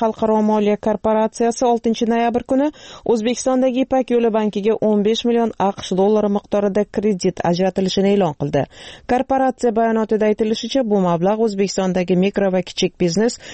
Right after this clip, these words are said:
shuningdek, xususiy korxonalarga kredit ajratishni kengaytirish maqsadida beriladi. Bir ming to'qqiz yuz to'qsoninchi yili tashkil topgan Ipak yo'li tijorat banki rasmiy saytida keltirilgan ma'lumotga ko'ra, O'zbekistonda o'n to'rtta filial va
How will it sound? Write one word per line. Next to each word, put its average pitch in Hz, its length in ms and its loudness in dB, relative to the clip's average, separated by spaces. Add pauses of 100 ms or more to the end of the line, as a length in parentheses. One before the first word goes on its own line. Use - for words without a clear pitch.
(120)
shuningdek, 202 460 0
xususiy 214 480 0
korxonalarga 190 760 0
kredit 175 400 0
ajratishni 185 380 -2 (100)
kengaytirish 185 600 0
maqsadida 151 460 -2
beriladi. 151 420 0 (440)
Bir 180 120 0
ming 196 160 0
to'qqiz 185 320 -2
yuz - 100 -16
to'qsoninchi 185 540 0
yili 180 200 0
tashkil 175 340 -4
topgan - 280 -2 (120)
Ipak 165 260 -2
yo'li 165 240 0
tijorat 185 480 0
banki 196 320 0 (320)
rasmiy 233 480 0
saytida 233 320 0
keltirilgan 226 640 0
ma'lumotga 214 480 0
ko'ra, 240 240 2
O'zbekistonda 185 720 -2 (160)
o'n 185 160 0
to'rtta 175 320 -2
filial 185 480 0
va 196 160 2